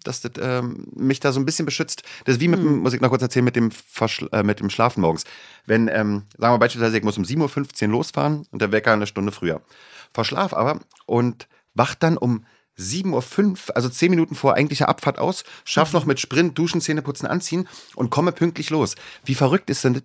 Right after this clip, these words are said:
Speaker 1: Und das ist mir so oft schon passiert, wenn man den Wecker ausmacht oder nochmal einschläft. Punkt, die letzte Minute, wo es möglich ist, dass ich noch pünktlich zur Arbeit komme, wacht man automatisch auf. Also da ist
Speaker 2: Mhm.
Speaker 1: Unterbewusstsein
Speaker 2: Ja.
Speaker 1: oder innere Uhr, Biolo-,
Speaker 2: Mhm.
Speaker 1: unfassbar. Das müssen wir
Speaker 2: Oder
Speaker 1: mal
Speaker 2: die, wieder die höhere Energie, wer weiß.
Speaker 1: Meine Gott, das ist
Speaker 2: Die uns dann
Speaker 1: wir haben
Speaker 2: wachrüttelt.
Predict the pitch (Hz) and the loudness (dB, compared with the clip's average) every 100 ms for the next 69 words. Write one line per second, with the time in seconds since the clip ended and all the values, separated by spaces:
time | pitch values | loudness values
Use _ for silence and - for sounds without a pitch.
0 | - 117 131 123 - - 135 117 151 - | 0 2 2 0 0 -2 -2 0 -2 0
1 | 123 117 110 - - 104 101 107 135 147 | 2 2 0 -4 -4 0 0 0 0 0
2 | 135 95 90 90 90 127 - 131 - - | 0 2 2 2 -2 -4 -4 -8 -10 -20
3 | - - _ _ - 208 233 - - - | -20 -20 _ _ 0 2 2 -2 -14 -14
4 | _ - 151 214 - 190 180 185 185 165 | _ -2 2 0 0 2 4 6 6 6
5 | 165 160 165 151 139 143 139 - 151 151 | 6 2 2 -2 0 0 -2 -2 -2 -2
6 | - 107 127 - 120 110 113 - 113 110 | -2 -2 -2 0 2 2 2 2 0 0
7 | 107 104 - 92 - 95 107 101 190 135 | -2 -2 -4 -8 -4 0 4 4 2 -2
8 | 165 165 185 - - 170 - 160 - 123 | -2 -2 -4 0 4 6 6 6 4 6
9 | 113 117 127 113 131 143 120 127 123 80 | 6 8 8 8 6 6 6 2 0 -6
10 | - - - _ 170 170 147 143 147 156 | -14 -20 -20 _ -8 -4 -4 -4 0 0
11 | 160 139 - 73 - _ - - 113 120 | 2 -2 -2 -6 -8 _ -20 -12 -6 2
12 | 180 190 202 233 226 220 226 226 226 220 | 4 6 6 6 6 6 4 6 6 6
13 | 190 220 226 240 226 151 156 202 170 143 | 6 6 4 4 2 4 4 4 4 2
14 | - 147 330 170 160 - 175 180 165 196 | 2 4 6 4 2 2 2 2 4 4
15 | 196 208 202 185 170 156 | 6 6 4 0 2 0